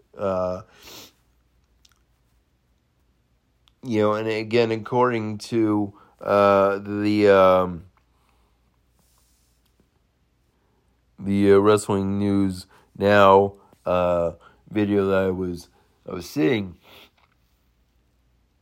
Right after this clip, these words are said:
Hunter wanted Drew to win. He wanted Drew to win.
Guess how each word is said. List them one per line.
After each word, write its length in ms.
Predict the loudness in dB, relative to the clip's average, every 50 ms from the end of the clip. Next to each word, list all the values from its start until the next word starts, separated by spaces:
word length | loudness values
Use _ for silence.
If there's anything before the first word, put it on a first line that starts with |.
| _ _ _ _ _ _ _ _ _ _ _ _ _
Hunter 580 | -20 -10 -6 -6 -6 -4 -4 -2 -2 -2 -2 -2
wanted 1080 | -4 -8 -12 -10 -6 -4 0 2 4 4 4 2 0 -4 -6 -6 -8 -8 -8 -12 -20 _ _ _ _ _ _ _ _ _ _ _ _ _ _ _ _ _ _ _ _ _ _ _ _ _ _ _ -20
Drew 500 | -16 -10 -6 -4 -2 0 0 -2 -2 -6 -10 _ -18
to 100 | -14 -12
win. 300 | -10 -8 -10 -10 -12 -16 _ _ _ _ _ _ _ _ _ _
He 200 | _ _ -6 -6
wanted 840 | -6 -6 -6 -10 -10 -8 -6 -6 -6 -6 -8 -8 -10 -10 -10 -10 -10
Drew 340 | -12 -10 -8 -8 -6 -6 -8
to 100 | -8 -10
win. 320 | -12 -14 -16 -18 -20 -20